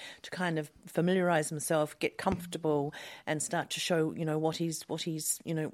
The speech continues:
a-, able to do. And yeah, I, I would agree with that. I think he had a very good game. I,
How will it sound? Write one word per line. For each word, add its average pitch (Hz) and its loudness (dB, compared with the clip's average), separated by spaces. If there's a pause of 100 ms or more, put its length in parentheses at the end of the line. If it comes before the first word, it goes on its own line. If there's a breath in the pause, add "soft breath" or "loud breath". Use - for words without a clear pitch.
(120)
a-, 151 2 (120)
able 160 2
to 151 -4
do. 208 2 (280 loud breath)
And 185 0
yeah, 262 2
I, 185 0
I 180 0
would 170 0
agree 160 -2
with 220 -2
that. 143 -2
I 135 -2
think 139 -2
he 151 -6
had 147 -2
a 139 -8
very 175 2
good 185 0
game. 143 2 (420 loud breath)
I, 208 10